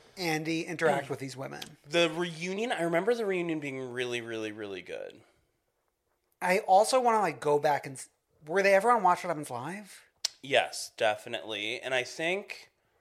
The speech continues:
Speaker 2: I could be wrong. No, maybe not.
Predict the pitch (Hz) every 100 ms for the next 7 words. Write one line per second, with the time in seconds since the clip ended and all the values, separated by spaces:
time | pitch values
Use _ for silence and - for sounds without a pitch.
0 | _ _ _ - 151 190 220 196 151 131
1 | 123 107 98 98 107 - _ _ _ _
2 | _ _ _ _ _ _ _ - 139 139
3 | 135 135 151 165 131 107